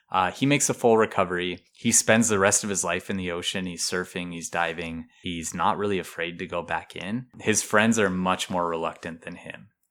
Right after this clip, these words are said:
And that almost makes sense because he just kind of had this weird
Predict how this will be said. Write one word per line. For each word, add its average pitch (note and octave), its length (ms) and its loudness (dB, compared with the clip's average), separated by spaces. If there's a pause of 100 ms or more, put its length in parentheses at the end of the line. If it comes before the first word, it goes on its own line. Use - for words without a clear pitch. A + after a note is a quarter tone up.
And A2+ 220 0
that D3 220 2
almost F3+ 340 2
makes C3 180 4
sense G#2+ 320 4
because - 360 -4
he B2+ 180 0
just B2 180 0
kind G2+ 200 0
of F2+ 60 -2
had F2+ 200 -2
this F2+ 180 -6
weird F#2 540 -6